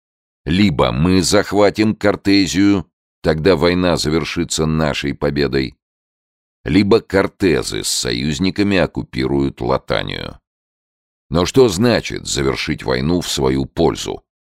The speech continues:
развивал свою новую концепцию Гамов. Нужно ли для этого, чтобы твои солдаты утаптывали сапогами вражескую землю? Можно и так,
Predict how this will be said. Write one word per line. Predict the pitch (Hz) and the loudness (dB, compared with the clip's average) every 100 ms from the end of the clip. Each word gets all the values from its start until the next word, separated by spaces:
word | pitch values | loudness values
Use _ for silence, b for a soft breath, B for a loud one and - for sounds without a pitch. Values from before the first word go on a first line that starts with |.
| - | -6
развивал | 67 62 60 65 60 55 | -6 -4 -4 -2 -2 -4
свою | - 58 57 | -6 -6 -4
новую | 67 64 50 52 | -2 -2 -4 -8
концепцию | - 58 - 62 - - 53 | -6 -8 -6 -6 -8 -8 -8
Гамов. | 50 60 50 50 - _ _ _ _ _ _ _ _ _ _ - | -4 -4 -4 -12 -16 _ _ _ _ _ _ _ _ _ _ 0
Нужно | 98 135 110 76 | 6 6 6 0
ли | 71 62 | -2 -2
для | 50 64 | -2 0
этого, | 64 64 78 80 | 0 0 0 0
чтобы | - 76 - | 0 -2 -2
твои | 53 62 57 | -2 -4 -2
солдаты | - 58 50 73 73 | -2 -4 0 -2 0
утаптывали | 78 80 - 76 - 76 73 73 | 0 0 2 0 2 -2 0 0
сапогами | - - 65 57 65 64 | -2 -4 -4 -4 -2 -2
вражескую | 57 64 52 57 - 64 60 | 0 -2 -2 -8 -8 -6 -4
землю? | 58 65 50 50 - _ _ _ _ _ | -4 -4 -4 -10 -12 _ _ _ _ _
Можно | 71 87 82 | 0 0 2
и | 92 | 0
так, | 92 - 57 - | 2 0 -2 -6